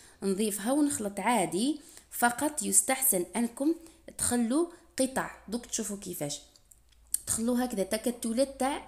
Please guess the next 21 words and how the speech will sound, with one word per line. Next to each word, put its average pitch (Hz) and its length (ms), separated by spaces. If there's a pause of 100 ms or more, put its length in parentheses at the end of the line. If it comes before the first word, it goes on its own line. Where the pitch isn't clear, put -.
بياض 202 460
البيض، 165 400
ما 202 120
تخلطوش 247 640
حتى 233 440
ينشا-، 220 440
ينسجم، 214 680
عفوا، 226 320
تماما، 240 960 (600)
باسكو 240 280
هكذا 226 340
باش 254 340
طبقة 202 640
ج-، 180 380
جينواز 220 600 (280)
تتشكل 285 600
فوق - 320
وحدها. - 460 (160)
كي - 80
تخلوا 220 400
هكذا، 226 300